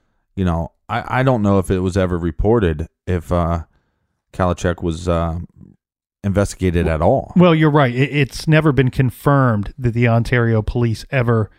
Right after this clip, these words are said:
Speaker 2: investigated him regarding the murder of Lynn Harper. Now, I wanna bring up somebody, I'm gonna shift gears here a little bit, Captain. We'll bring up somebody. His name is Barry Rule. Uh, he's a retired O P P sergeant.
Speaker 1: Mm-hmm.
Speaker 2: Uh, he says that a traveling salesman,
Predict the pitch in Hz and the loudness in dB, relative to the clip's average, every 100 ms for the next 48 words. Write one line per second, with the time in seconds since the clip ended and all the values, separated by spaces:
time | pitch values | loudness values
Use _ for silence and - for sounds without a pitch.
0 | _ 135 117 120 - 123 120 117 123 117 | _ -2 2 0 0 -2 0 2 2 2
1 | 127 120 131 135 123 120 110 117 127 123 | 0 2 4 4 2 0 0 2 2 4
2 | 113 107 - 110 113 113 104 95 113 113 | 2 0 -4 -6 -2 -2 -2 -2 0 0
3 | - - - _ _ _ _ _ _ _ | -2 -16 -20 _ _ _ _ _ _ _
4 | 151 160 165 214 247 208 208 180 - 180 | 0 2 4 4 4 4 2 2 2 2
5 | 170 156 160 - 214 - 156 156 147 - | 2 2 -2 -2 -4 -2 0 2 2 2
6 | 123 120 117 113 113 123 123 127 120 113 | 2 2 2 0 0 -2 0 0 0 0
7 | 143 135 - 131 120 117 - _ _ - | 0 0 0 0 0 -2 -6 _ _ -2
8 | 175 196 160 117 110 143 139 135 104 113 | 2 4 4 2 0 0 2 0 0 0
9 | 127 104 87 - - _ - 127 117 165 | 2 0 -4 -14 -20 _ -6 0 2 0
10 | 156 143 131 - 180 175 156 156 156 - | 0 -2 -2 -2 -2 0 0 2 0 0
11 | 156 - 160 147 - 139 127 127 185 - | -6 -4 -4 -6 -2 0 0 0 -4 -6
12 | _ _ _ - 139 127 123 120 175 - | _ _ _ 0 2 4 2 0 -2 0
13 | 208 175 135 139 147 147 135 - 196 185 | 2 2 0 0 0 0 -2 -2 -2 0
14 | 175 180 156 - 180 175 170 113 107 90 | 2 2 0 0 -2 0 0 0 -2 -4